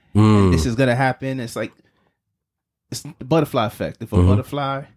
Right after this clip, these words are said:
Speaker 2: waves its arms enough, it can
Speaker 1: Stan
Speaker 2: make
Speaker 1: is
Speaker 2: a,
Speaker 1: waving his arms, by the
Speaker 2: it
Speaker 1: way.
Speaker 2: can make a tornado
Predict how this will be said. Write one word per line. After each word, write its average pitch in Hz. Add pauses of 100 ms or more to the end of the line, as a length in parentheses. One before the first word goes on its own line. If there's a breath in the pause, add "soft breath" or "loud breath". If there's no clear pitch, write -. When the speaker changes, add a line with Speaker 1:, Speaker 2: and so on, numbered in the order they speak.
(2250)
Speaker 2:
waves 143
its 127
arms 131
enough, 117
it -
can -
Speaker 1:
Stan 85
Speaker 2:
make 80
Speaker 1:
is 85
Speaker 2:
a, 85
Speaker 1:
waving 78
his 78
arms, -
by 50
the -
Speaker 2:
it 135
Speaker 1:
way. -
Speaker 2:
can 127
make 127
a 123
tornado 123